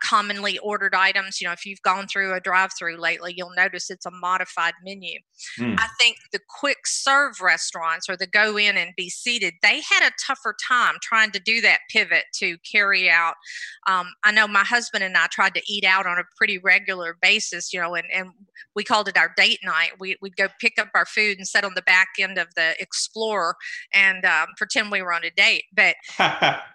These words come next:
Speaker 1: we did find that a lot of the Q S Rs, like, we got our food cold or, you know, it, it, so they were having a tougher time adjust, adjusting.
Speaker 2: Yes.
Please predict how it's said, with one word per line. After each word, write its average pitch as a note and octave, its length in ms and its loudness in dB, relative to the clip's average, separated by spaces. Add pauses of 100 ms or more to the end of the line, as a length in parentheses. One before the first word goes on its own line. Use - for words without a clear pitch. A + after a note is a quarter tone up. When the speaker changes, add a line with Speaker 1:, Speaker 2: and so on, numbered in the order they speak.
(260)
Speaker 1:
we B3+ 160 2
did B3+ 280 2
find F3 540 2 (280)
that G3 240 4 (100)
a G#3 60 2
lot G#3 300 4
of G3 180 0
the F#3+ 80 -4
Q G#3+ 320 -2
S F#3 260 2
Rs, F3+ 720 0
like, F#3 240 -2 (100)
we G3+ 120 -8
got G#3 140 4
our F#3+ 100 2
food F#3 300 -6
cold A#3 760 0 (140)
or, F3+ 440 0
you G3+ 60 -8
know, E3+ 280 -4
it, G#3 180 -6
it, A3+ 160 -8
so A#3 240 4 (100)
they A#3+ 100 4
were D#4+ 120 -6
having C#4+ 300 0
a A#3+ 60 2
tougher A#3 320 -2
time G#3+ 320 2
adjust, F3 800 0
adjusting. G3+ 520 2
Speaker 2:
Yes. C#3 140 -6